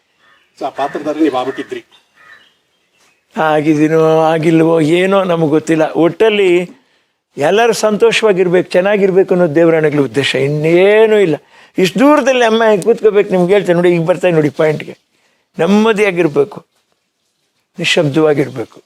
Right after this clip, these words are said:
Speaker 2: ಪ್ರಕೃತಿ ಮಡಿಲಲ್ಲಿರ್ಬೇಕು, ಅದನ್ನು ಮಾಡಿದ್ರಮ್ಮ. So ನಮ್ಗೇನಾಗುತ್ತೆ, ಎಷ್ಟೇ ಸರಿ ತಪ್ಪುಗಳನ್ನ ನಾವು ಮಂಥನ ಮಾಡ್ಕೊಳಕ್ಕಾದ್ರೂ ಒಂದು ಜಾಗ ಸಿಗ್ತದೆ ನಮ್ಗೆ. ಇಲ್ಲಾಂದ್ರೆ ನಾವು ಆ ಗ-, ಇದ್ರಲ್ಲೇ ಇದ್ರೆ ಯಾವಾಗ್ಲೂ ಆ ಗೌಜಲ್ಲಿ, ಆ ಒಂದು ಕನ್ಫ್ಯೂಷನ್ನಲ್ಲಿ ಯಾವ ಕೂತ್ಕೊಂತೀರಾ ಅಂತ ತಿಳ್ಕೊಳ್ರಿ ನೀವು.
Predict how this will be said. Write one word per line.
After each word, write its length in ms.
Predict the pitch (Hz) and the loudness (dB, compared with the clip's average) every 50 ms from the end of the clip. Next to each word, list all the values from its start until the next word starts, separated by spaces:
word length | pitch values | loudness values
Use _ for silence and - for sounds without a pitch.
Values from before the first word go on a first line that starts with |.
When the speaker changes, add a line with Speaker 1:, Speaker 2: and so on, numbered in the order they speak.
| _ - | _ -4
Speaker 2:
ಪ್ರಕೃತಿ 540 | 160 160 147 - - 190 180 - - 170 156 | -4 -4 -4 -4 -4 -4 -2 0 0 0 0
ಮಡಿಲಲ್ಲಿರ್ಬೇಕು, 760 | 151 151 156 160 165 160 156 151 156 143 127 131 131 - _ _ _ _ _ _ _ _ - - | 0 0 0 0 0 0 0 0 0 -2 -2 -2 -4 -6 _ _ _ _ _ _ _ _ -10 -6
ಅದನ್ನು 300 | 131 156 185 185 170 156 | -2 0 0 0 0 0
ಮಾಡಿದ್ರಮ್ಮ. 400 | 151 139 135 117 110 110 110 - _ _ _ _ _ _ _ _ _ _ _ _ _ _ _ _ _ _ _ _ - - | -2 -2 -4 -6 -10 -14 -18 -20 _ _ _ _ _ _ _ _ _ _ _ _ _ _ _ _ _ _ _ _ -2 0
So 420 | 247 254 233 220 220 240 240 220 | 2 2 2 2 2 2 2 2
ನಮ್ಗೇನಾಗುತ್ತೆ, 920 | 208 196 196 190 175 214 240 240 240 233 202 214 208 - 180 156 151 156 | 2 2 0 2 2 2 2 2 2 0 0 0 0 0 0 0 2 0
ಎಷ್ಟೇ 560 | 156 147 170 185 - - _ - 247 247 247 226 | 0 0 0 -2 -2 -4 _ 0 2 2 2 2
ಸರಿ 300 | - 240 214 196 233 220 | 2 2 2 2 2 0
ತಪ್ಪುಗಳನ್ನ 560 | - 214 208 - 214 214 196 202 196 190 196 | 0 0 -2 -2 0 0 0 2 2 2 2
ನಾವು 380 | 185 175 175 175 185 190 185 | 2 2 2 0 2 2 2
ಮಂಥನ 440 | 165 156 170 180 180 - 226 220 226 | 2 2 0 0 0 0 0 0 2
ಮಾಡ್ಕೊಳಕ್ಕಾದ್ರೂ 760 | 214 202 202 202 190 - 196 190 180 - 185 185 175 185 180 175 | 0 0 0 0 0 0 0 0 0 2 0 0 2 4 4 4
ಒಂದು 200 | 165 151 135 127 | 2 2 -2 -2
ಜಾಗ 220 | 151 147 165 180 | -4 -2 0 -2
ಸಿಗ್ತದೆ 460 | 180 170 - 156 - - 139 131 143 | -2 -2 -2 -4 -4 -2 -2 -2 -2
ನಮ್ಗೆ. 300 | 131 117 104 98 87 - _ _ _ _ _ _ _ _ _ _ _ _ _ _ _ - | -2 -4 -6 -12 -16 -20 _ _ _ _ _ _ _ _ _ _ _ _ _ _ _ -2
ಇಲ್ಲಾಂದ್ರೆ 440 | 208 240 262 277 269 240 233 220 | 0 2 2 2 2 2 2 2
ನಾವು 240 | 196 190 185 180 180 | 2 0 0 0 2
ಆ 280 | 170 160 156 147 143 143 | 2 2 2 0 0 -2
ಗ-, 300 | 143 151 160 156 151 147 | -2 0 0 2 2 2
ಇದ್ರಲ್ಲೇ 540 | 160 160 202 233 247 254 269 277 285 269 254 | 2 2 2 2 2 4 4 4 4 4 2
ಇದ್ರೆ 380 | 208 180 185 220 220 202 175 | 2 0 0 2 2 2 2
ಯಾವಾಗ್ಲೂ 500 | 175 180 190 202 208 220 233 220 233 226 | 0 2 2 2 2 2 2 2 4 4
ಆ 140 | 208 185 175 | 4 4 2
ಗೌಜಲ್ಲಿ, 720 | 160 147 147 175 185 196 165 185 190 170 170 170 170 170 | 2 0 2 2 2 2 2 2 2 2 2 2 2 4
ಆ 80 | 165 165 | 4 2
ಒಂದು 320 | 165 165 160 160 151 156 | 2 2 2 2 0 0
ಕನ್ಫ್ಯೂಷನ್ನಲ್ಲಿ 760 | - - 170 180 175 202 190 170 - 185 175 175 170 170 165 | 0 0 -2 0 0 0 0 0 0 0 0 2 2 2 2
ಯಾವ 160 | 170 180 196 | 2 2 0
ಕೂತ್ಕೊಂತೀರಾ 560 | 190 - 202 190 - - 190 180 165 180 180 185 | 0 0 -2 -2 0 0 -2 0 0 0 0 0
ಅಂತ 160 | 175 156 170 | 0 -2 -2
ತಿಳ್ಕೊಳ್ರಿ 520 | 156 151 165 143 - - 151 135 127 131 | -2 -2 -4 -4 -2 -2 -2 -2 0 -2
ನೀವು. 260 | 131 127 120 113 - | -2 -4 -6 -10 -12